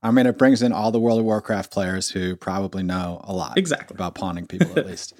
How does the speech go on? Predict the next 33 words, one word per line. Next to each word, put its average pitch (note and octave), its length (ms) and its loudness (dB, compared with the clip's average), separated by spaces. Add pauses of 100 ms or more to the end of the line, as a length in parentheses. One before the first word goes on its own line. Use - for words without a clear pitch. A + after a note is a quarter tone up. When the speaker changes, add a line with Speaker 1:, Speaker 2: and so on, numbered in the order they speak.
(120)
Speaker 1:
So D#3+ 160 2
how E3+ 160 2
did F3+ 200 4
you F3+ 120 2
get E3+ 120 6
involved D3 360 6
in C#3+ 60 6
this C3 200 6
world? C#3+ 300 8
Did G#2+ 160 -2
you, A2 340 6
uh, G#2 240 2
start G2+ 320 2
out G#2 240 2
when G2 120 -4
you G2+ 100 -2
were G2+ 80 -4
young? C#3+ 500 4
Did - 300 -12
you F#2+ 40 -8
come G#2 140 -6
from - 160 -8
computer G2+ 320 -2
science? - 480 -2 (300)
What A#2+ 160 2
led G#2+ 260 2
you G2+ 80 2
to F#2 140 -2
the F#2+ 80 -2
position - 400 -8
you're F2 100 -6
in E2+ 100 -8
now? F2 220 -10